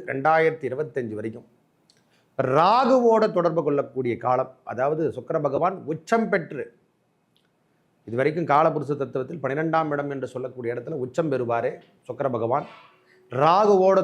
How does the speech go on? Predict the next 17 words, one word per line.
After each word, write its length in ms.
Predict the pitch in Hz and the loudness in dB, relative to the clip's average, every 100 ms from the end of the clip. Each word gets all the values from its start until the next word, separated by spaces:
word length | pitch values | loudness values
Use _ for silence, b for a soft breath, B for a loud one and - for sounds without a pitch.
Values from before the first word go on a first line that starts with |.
| 160 | 4
தொடர்பு 300 | 165 175 156 | 2 2 2
கொண்டு 240 | 160 156 143 - _ _ _ _ _ - | 2 2 -2 -4 _ _ _ _ _ 0
பெரிய 240 | 185 220 233 160 156 | 4 4 4 4 4
பாக்கியங்களை 640 | 220 208 233 214 170 110 - _ - | 4 2 0 2 0 -2 -10 _ -14
ஒவ்வொரு 340 | 170 208 220 180 156 | -10 0 2 4 4
ராசிக்கும் 500 | 170 175 151 139 - - | 0 -2 -16 -18 -18 -16
எவ்வாறு 320 | 120 151 160 156 120 | -6 -2 0 -2 -6
பெற 80 | 131 131 | -8 -6
போறாங்கன்னு 340 | 127 120 120 98 | -6 -8 -12 -14
பார்க்கலாம். 280 | 101 101 _ _ _ _ 147 | -12 -14 _ _ _ _ -2
எனது 160 | 160 143 147 | 0 2 2
அன்புள்ளம் 480 | 175 190 196 202 202 | 2 4 2 2 0
கொண்ட 180 | 131 120 120 - | -2 0 -2 -2
கன்னிராசி 520 | 127 190 202 180 - 165 | -2 2 2 2 0 -4
நேயர்களே, 320 | 95 82 78 _ _ _ _ _ b b b | -6 -10 -16 _ _ _ _ _ b b b
இந்த 160 | 220 214 226 | 0 2 2
சுக்கிர 240 | 190 269 | 2 2